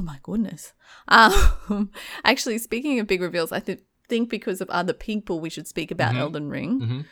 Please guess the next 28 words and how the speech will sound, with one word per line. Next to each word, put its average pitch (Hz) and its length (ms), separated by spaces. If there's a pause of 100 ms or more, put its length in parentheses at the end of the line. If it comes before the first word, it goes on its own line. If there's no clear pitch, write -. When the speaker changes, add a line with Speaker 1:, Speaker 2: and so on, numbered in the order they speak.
(180)
Speaker 1:
'cause 170 340
that 175 180
was 175 140
a 185 60
major 165 360
thing. 156 280
Unfortunately 220 580
for 180 100
me, 226 360 (360)
not 202 240
my 247 180
kind 240 300
of 214 140
game. 339 300 (580)
Um, 180 340 (120)
I 359 260 (160)
wrote, 403 280
"It - 240
looks 262 380 (180)
old." 269 720 (400)
Um, 185 680 (160)
I 254 140
was, 349 320
um, 240 640 (800)
kind 254 440
of 277 440 (1000)
surprised 214 600
by 226 420